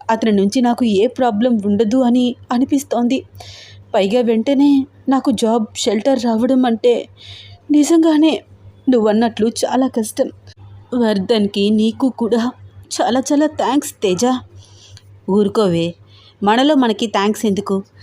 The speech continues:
సండే సండే నేను ఇక్కడికి వచ్చేస్తాను. మీకు ఫుల్ కంపెనీ ఇస్తాను, సరేనా?" "తేజ, ఇంకొక్క హెల్ప్ చేయగలవా?"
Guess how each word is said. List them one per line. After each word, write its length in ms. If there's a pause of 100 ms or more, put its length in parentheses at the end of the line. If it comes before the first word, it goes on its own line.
(220)
సండే 320
సండే 300
నేను 180
ఇక్కడికి 300
వచ్చేస్తాను. 640 (400)
మీకు 180
ఫుల్ 280
కంపెనీ 400
ఇస్తాను, 400 (240)
సరేనా?" 380 (800)
"తేజ, 280 (840)
ఇంకొక్క 520
హెల్ప్ 360
చేయగలవా?" 500